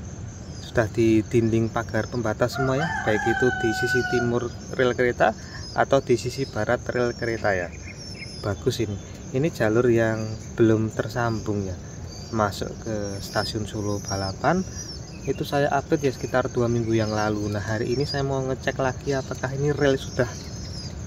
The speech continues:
masuk ke stasiun Solo Balapan. Dan ada request dari salah satu subscriber saya juga ingin melihat sisi timur stasiun Solo Balapan pakai drone aja, karena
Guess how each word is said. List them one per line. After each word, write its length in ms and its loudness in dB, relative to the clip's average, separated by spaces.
masuk 480 4
ke 80 2
stasiun 400 2
Solo 240 2
Balapan. 560 2
Dan 320 2
ada 320 4
request 480 4
dari 240 2
salah 240 0
satu 240 -2
subscriber 560 -2
saya 240 0
juga 320 0
ingin 320 2
melihat 400 0
sisi 240 -2
timur 240 2
stasiun 400 -4
Solo 240 2
Balapan 400 4
pakai 240 4
drone 320 4
aja, 320 0
karena 240 2